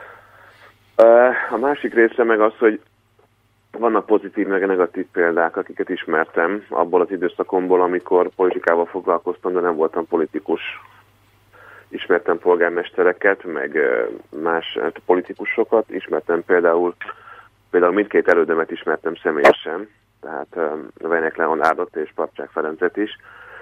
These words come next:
Vejnek Leonárdot még a, abból az életemnek abból a szakaszából, amikor, ö, amikor közleménykutató voltam, és, ö, volt egy érdekes helyzet, hogy amikor egy kolléganőm, ö, föltúrta a fiókját és a szekrényeit, és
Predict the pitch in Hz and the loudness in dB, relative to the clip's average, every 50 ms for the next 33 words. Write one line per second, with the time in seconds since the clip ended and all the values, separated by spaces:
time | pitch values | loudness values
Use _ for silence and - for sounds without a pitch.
0 | - - - _ _ _ - 87 87 87 85 - 92 87 85 82 85 80 80 80 | -20 -20 -20 _ _ _ -4 -2 0 0 0 0 0 0 2 2 2 2 2 0
1 | 85 - - 87 82 82 78 85 85 85 85 85 - - - - - - - - | -2 -4 -4 -4 -4 -2 0 2 2 2 0 -2 -8 -18 -20 -20 -20 -20 -10 -4
2 | - 87 85 82 85 82 82 - - 87 90 85 71 - 90 87 90 - 90 82 | -4 -2 0 0 0 0 -2 -4 -2 0 2 2 0 0 -2 -4 -2 -2 -2 0
3 | 80 85 82 85 - - 90 - 90 87 - - 87 85 85 85 90 87 85 85 | 2 0 0 0 -2 -4 -4 -4 -6 -4 -2 0 0 0 2 2 0 0 0 0
4 | 87 85 - - 92 90 90 92 92 90 87 90 92 92 - - - - 80 87 | -2 -4 -2 0 2 2 4 4 4 4 2 0 -4 -10 -14 -16 -12 -10 -8 -8
5 | 85 - 85 85 - 92 87 95 90 87 87 - - 92 - - 95 92 90 92 | -4 -4 -4 -2 -2 -2 0 0 0 0 -2 -2 -2 -2 2 2 2 4 6 4
6 | 98 101 - 104 98 98 95 92 - - - - - - - - - - - _ | 4 4 2 0 0 0 -2 -4 -6 -12 -20 -20 -20 -20 -20 -20 -20 -20 -20 _
7 | _ - - 85 82 80 80 87 87 87 - 82 80 82 80 80 80 - 82 - | _ 2 4 4 4 4 4 2 2 2 0 0 2 2 0 0 -2 -2 -4 -4
8 | - - 80 82 - 95 90 - - 90 80 85 85 - - 90 82 - 87 85 | -4 -4 -4 -2 0 0 0 0 0 0 0 0 -2 -2 -4 -6 -2 0 0 0
9 | 85 - 98 90 90 85 85 82 82 85 87 87 71 53 - _ _ _ _ _ | 2 2 2 2 4 2 2 0 0 0 -2 -2 -4 -10 -14 _ _ _ _ _
10 | _ _ _ _ _ _ _ _ _ _ _ - 87 87 85 - - 95 92 90 | _ _ _ _ _ _ _ _ _ _ _ 0 2 2 2 2 2 2 2 2
11 | - 87 85 - - 85 85 85 85 - - 101 90 90 85 85 - 98 87 82 | 0 -4 -2 2 4 4 4 4 2 0 -4 -2 0 0 0 0 -2 -2 0 2
12 | 80 - - - 87 87 - - 90 85 82 85 87 87 - - 98 92 - 95 | 0 0 0 -2 -4 -4 -2 -2 0 2 2 2 0 -2 -2 -2 -4 -2 -2 -4
13 | 87 90 90 92 - - 90 85 | -4 -2 -2 -2 -2 -2 -4 -4